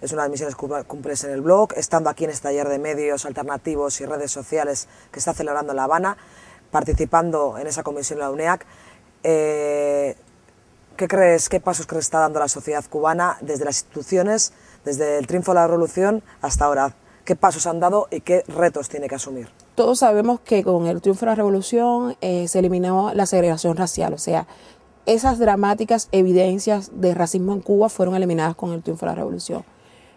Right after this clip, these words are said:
Speaker 2: Pero lo que tenemos ahorita mismo, eso ha tenido todo un proceso, son muchísimos años, que serían tres entrevistas para poder, eh, eh, describir bien qué es lo que ha sucedido con, qué, qué es lo que ha sucedido con el tema racial. Pero lo que tenemos ahorita es una discriminación racial,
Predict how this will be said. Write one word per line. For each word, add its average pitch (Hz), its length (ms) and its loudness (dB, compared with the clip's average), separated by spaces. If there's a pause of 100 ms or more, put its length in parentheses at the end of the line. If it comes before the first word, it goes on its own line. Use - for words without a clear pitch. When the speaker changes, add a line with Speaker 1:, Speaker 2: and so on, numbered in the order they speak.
(340)
Speaker 2:
Pero 247 300 6
lo 226 100 4
que 202 80 4
tenemos 196 400 0
ahorita 220 480 2
mismo, 190 420 0 (240)
eso 240 180 2
ha 247 40 4
tenido 226 300 2
todo 214 180 4
un 214 100 2
proceso, 208 460 0
son 185 160 -4
muchísimos 180 640 -4
años, 208 300 4
que 202 80 2
serían 170 320 2
tres 190 180 4
entrevistas 190 520 0
para 160 280 0 (280)
poder, 170 440 6
eh, 175 340 4 (380)
eh, 175 200 0
describir 190 380 4
bien 196 180 4
qué 202 80 2
es - 20 4
lo 196 80 6
que 202 40 0
ha 190 40 2
sucedido 185 360 2
con, - 120 -4
qué, 185 280 4
qué 214 100 2
es 220 40 6
lo 240 180 4 (140)
que 196 140 2
ha 202 100 4
sucedido 196 440 2
con 190 100 -2
el 165 80 -4
tema 170 200 -2
racial. - 320 -6 (380)
Pero 233 160 6
lo 220 100 6
que 220 100 4
tenemos 226 380 0
ahorita 240 520 2
es 214 180 0
una 240 160 0
discriminación 214 560 -2
racial, 220 460 2